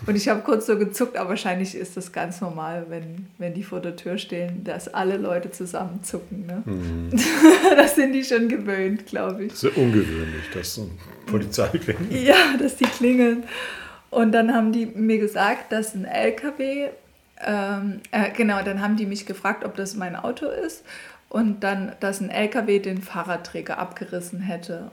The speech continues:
Speaker 1: Und der würde jetzt auf der Straße liegen und ob ich gleich mal mitkommen würde, weil sonst, äh, damit ich den gleich nehmen könnte, den Fahrrad-, Fahrradträger. Oh, und ich natürlich voll den Schreck gekriegt und, mm,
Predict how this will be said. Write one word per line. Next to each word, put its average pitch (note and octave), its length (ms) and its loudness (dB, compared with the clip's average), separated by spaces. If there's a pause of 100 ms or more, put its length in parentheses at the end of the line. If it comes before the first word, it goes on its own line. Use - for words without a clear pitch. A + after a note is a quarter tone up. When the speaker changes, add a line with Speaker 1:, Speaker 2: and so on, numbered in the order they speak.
Speaker 1:
Und F#3+ 200 -4
der F#3 180 0
würde G#3 200 2
jetzt G3 220 2
auf F#3 140 -4
der F#3 140 -2
Straße G#3 600 0
liegen C4+ 600 -4 (720)
und A3 320 4
ob A3 140 2
ich A3 120 -2
gleich G#3+ 260 4
mal G3 120 0
mitkommen A3+ 520 0
würde, G#3 440 0
weil F#3 640 2
sonst, F#3+ 720 -6
äh, - 140 -6 (200)
damit G3 340 0
ich G#3+ 200 -2
den G3+ 160 4
gleich F3 320 -4
nehmen E3+ 340 -6
könnte, E3+ 400 -10
den D#3+ 260 -12
Fahrrad-, E3 540 -12 (460)
Fahrradträger. E3 920 -10 (800)
Oh, G#3+ 240 6
und G#3+ 140 2
ich A3 120 -2
natürlich G#3+ 360 2
voll G#3 140 4
den G#3 120 0
Schreck A#3+ 320 0
gekriegt A3+ 560 -2
und, F#3+ 420 -2
mm, G3 260 -4